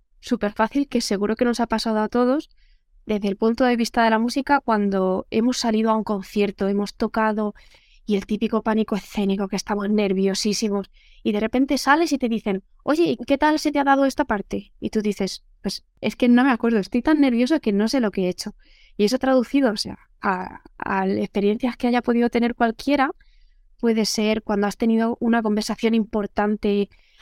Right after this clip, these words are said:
algo que llevabas pensando cómo decir meses, y al final lo hablas con otra persona y dices, "Bueno, y, y cuando le has dicho esto, ¿qué te ha contestado?". "No me acuerdo". "¿Y esto cómo se lo has dicho?". "Es que no me acuerdo".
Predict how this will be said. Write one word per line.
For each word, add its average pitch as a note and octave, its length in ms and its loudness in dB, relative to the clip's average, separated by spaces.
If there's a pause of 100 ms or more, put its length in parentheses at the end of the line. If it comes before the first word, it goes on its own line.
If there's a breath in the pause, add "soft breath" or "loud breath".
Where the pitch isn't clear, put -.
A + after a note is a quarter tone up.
algo G#3 340 0
que A3 140 2
llevabas G#3+ 400 0
pensando G#3+ 600 0
cómo A3 280 0
decir G#3+ 500 -2 (260 soft breath)
meses, A3 580 0 (220)
y A3+ 140 0
al G#3+ 100 0
final A3 480 2
lo G#3 180 2
hablas B3 240 2
con C4 140 0
otra A#3+ 180 0
persona B3 440 0
y C#4 40 4
dices, A3 180 -2
"Bueno, B3+ 220 2
y, G3+ 300 -2 (540)
y A#3 100 -2
cuando A3 240 2
le G#3+ 80 2
has A#3+ 100 -2
dicho D4 480 0
esto, F4 340 0
¿qué C4+ 120 0
te C4+ 80 2
ha C4 60 4
contestado?". A3 680 -2 (540)
"No B3+ 140 4
me A#3 60 4
acuerdo". G3+ 420 -2 (240 soft breath)
"¿Y B3 160 2
esto C#4+ 200 0
cómo C#4+ 180 4
se C#4 80 0
lo C4+ 60 4
has B3+ 100 2
dicho?". G3 300 -2
"Es - 120 -4
que C4+ 160 2
no A#3 320 4
me A3 120 2
acuerdo". G3 440 -4